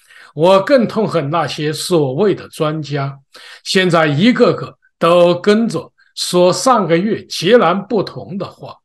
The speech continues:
并且大言不惭，一脸震惊！尤其是某个混蛋，连口罩都开始代言了。你特么就那么缺钱吗？不带货你会死呀！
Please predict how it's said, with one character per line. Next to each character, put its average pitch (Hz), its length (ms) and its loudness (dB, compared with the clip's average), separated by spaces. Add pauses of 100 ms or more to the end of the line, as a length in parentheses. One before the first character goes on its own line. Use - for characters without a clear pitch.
(460)
并 285 200 4
且 - 360 -4 (100)
大 196 340 2
言 190 320 -2
不 208 160 -4
惭， - 220 -12 (320)
一 185 280 -2
脸 - 280 -14 (160)
震 190 340 -4
惊！ 131 360 -12 (400)
尤 214 280 2
其 262 200 0
是 240 120 0
某 143 240 0
个 180 120 -2
混 139 400 -8
蛋， 208 260 -6 (320)
连 208 320 2
口 160 320 2
罩 208 240 2
都 170 140 2
开 180 180 -2
始 - 140 -6
代 139 360 -8
言 85 220 -20 (100)
了。 139 140 -16 (480)
你 185 220 2
特 233 340 2
么 175 160 2
就 170 300 2
那 190 200 2
么 151 140 -2
缺 202 300 0
钱 131 400 -12
吗？ 180 240 -10 (480)
不 165 160 0
带 233 280 4
货 180 280 0
你 165 180 2
会 226 180 2
死 104 540 -6
呀！ 110 260 -8